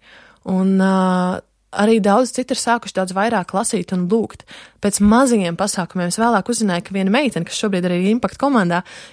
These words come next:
viņa domāja: "A, kāpēc es nevaru iet stāstīt, ā, par cilvēku, par Dievu cilvēkiem savā pilsētā?" Un viņa to darīja vienkārši pati kopā ar savu draudzeni. Viņa vēl iesaistīja klases biedrus un, nu, vienkārši viņa ir tāda misionāra. <laughs> Un,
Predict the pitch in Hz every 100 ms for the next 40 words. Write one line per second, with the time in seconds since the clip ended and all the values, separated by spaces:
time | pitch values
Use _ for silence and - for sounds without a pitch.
0 | - 226 220 - - 247 254 202 - -
1 | 480 392 262 330 330 247 294 339 339 247
2 | 220 - 214 214 208 208 - 220 220 _
3 | 233 - 302 240 208 - - 214 233 208
4 | 269 233 320 294 196 220 208 214 - 285
5 | 226 220 - - 415 - 170 - - 220
6 | - _ 254 269 381 370 294 262 294 339
7 | 269 226 262 196 214 - - - - -
8 | 240 - 294 302 - 277 339 359 220 190
9 | 196 - - - - 311 294 320 339 254
10 | 247 254 - 359 370 226 196 190 196 202
11 | - 202 - - 247 262 311 311 269 185
12 | - 226 226 220 302 247 214 269 - -
13 | - - 302 - - 226